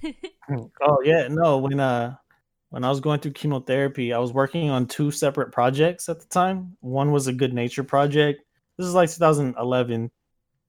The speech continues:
Speaker 2: Um, so one was a Good Nature project, and one was just a solo project I was working on. Uh,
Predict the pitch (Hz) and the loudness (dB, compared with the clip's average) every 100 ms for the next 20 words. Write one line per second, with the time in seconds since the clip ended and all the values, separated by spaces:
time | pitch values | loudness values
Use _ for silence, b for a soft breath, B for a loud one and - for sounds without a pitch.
0 | _ _ 120 110 104 101 107 - _ _ | _ _ -6 -4 -4 -6 -12 -18 _ _
1 | _ _ _ _ - 127 127 151 170 170 | _ _ _ _ -6 -4 0 0 0 0
2 | 160 147 135 127 - 127 123 127 120 117 | 0 0 0 -4 0 2 2 -2 -4 -4
3 | 113 120 113 117 - 110 - 113 110 110 | -2 -2 -4 -6 -8 -10 -4 -2 -2 -2
4 | - 135 127 110 107 110 127 139 110 104 | 0 0 0 -6 -8 -4 -2 -2 -4 -6
5 | 101 - _ _ _ _ _ _ _ _ | -8 -10 _ _ _ _ _ _ _ _
6 | _ _ _ _ _ - 139 123 123 113 | _ _ _ _ _ 0 2 4 4 2
7 | 107 | -2